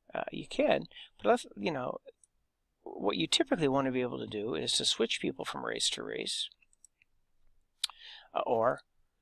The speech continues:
or move people to, um, or to, to add someone to a race that's not in there, and that can be done. We absolutely, like, like Carson Bisbee is not r-, entered in a race. He's a ninth grader. If we wanted to add him, we could add him. Just click that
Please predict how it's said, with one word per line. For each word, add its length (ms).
or 120
move 280
people 340
to, 380
um, 640
or 320
to, 220
to 200
add 380
someone 320
to 160
a 80
race 300
that's 160
not 180
in 120
there, 100
and 120
that 280
can 280
be 120
done. 180
We 300
absolutely, 720
like, 200
like 220
Carson 460
Bisbee 400
is 140
not 280
r-, 140
entered 240
in 140
a 40
race. 380
He's 240
a 60
ninth 260
grader. 200
If 100
we 80
wanted 240
to 100
add 240
him, 160
we 80
could 160
add 240
him. 140
Just 220
click 320
that 280